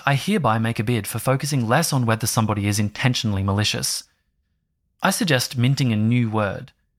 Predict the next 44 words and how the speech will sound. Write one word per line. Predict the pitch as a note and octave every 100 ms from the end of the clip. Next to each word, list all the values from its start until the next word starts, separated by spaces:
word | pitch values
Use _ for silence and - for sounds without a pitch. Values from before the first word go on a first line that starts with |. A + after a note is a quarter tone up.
| _
for | - C#3
people | D3+ D3
who | B2 B2+
have | B2
the | A#2
effects | A2 - - A#3 - -
of | G#2+
malicious | G#2 G#2 - -
behaviour, | G#2 G#2 G2+ F#2+ - _ _
whether | - C#3 D#3
it's | C#3+
intentional | C3+ - C#3 - A#2+
or | A2 A2
not. | A#2+ G#2+ - - _ _ _ _ _ _ _ _ _
People | D3+ B2+ A2+
who, | A#2 G#2
if | A2 A#2+
you |
step | A#2+ C3+ A#2
back | A2+ -
and | A2
look | F3 E3
at |
them, | A#2+ F#2+ - _ _
seem | - D#3 F#3
to | F3+
leave | C#3+ A#2+
a | A#2
trail | - C#3 D3 D3
of | A#2
misery | A#2 C#3+ C3 G#2+
in | G2
their | G2
wake, | G2 G2+ - - _ _ _ _ -
or | D3 A2+
a |
history | A2 D#3 - A2+
of | G#2+
recklessness, | D3+ - A2 - A#2+ - - - _ _ -
or | A#2 G#2
a |
pattern | - D#3 C#3
of | A2
negligence. | C3 C#3 B2+ G#2+ G2 - -